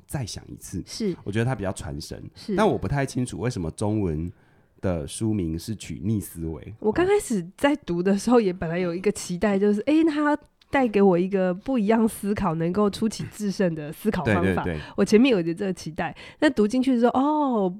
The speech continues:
Speaker 2: 嗯，我可能有点误解它，但是我也觉得蛮好，就是很多时候真的有时候我们太相信直觉的时候是还蛮危险的事情。
Speaker 1: 对，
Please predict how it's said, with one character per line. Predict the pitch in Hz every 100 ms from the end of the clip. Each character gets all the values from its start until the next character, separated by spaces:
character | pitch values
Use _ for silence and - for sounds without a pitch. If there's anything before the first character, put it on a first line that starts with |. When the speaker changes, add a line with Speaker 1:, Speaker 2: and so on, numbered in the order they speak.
| 269
Speaker 2:
嗯， | 196 190
我 | 175
可 | 220 226
能 | 175
有 | 196
点 | 208
误 | 196 226
解 | - 160
它， | 156 170 196
但 | 320
是 | 349
我 | 277
也 | 240
觉 | 185
得 | 185
蛮 | 190 175 208
好， | 208 156
就 | 208
是 | 226 226 214 - - -
很 | 196
多 | 202 269
时 | 269 214
候 | 226
真 | 202 214
的 | 220
有 | 180 165
时 | 202
候 | 196
我 |
们 | 165
太 | 170 220 226
相 | 220
信 | 214 226 190
直 | 165
觉 | 170 170
的 | 170 170
时 |
候 | 196 185
是 | 208
还 | - 175
蛮 | 165 175
危 | 170
险 | 190 170 143
的 | 151
事 | - 160
情。 | - 147
Speaker 1:
对， | 95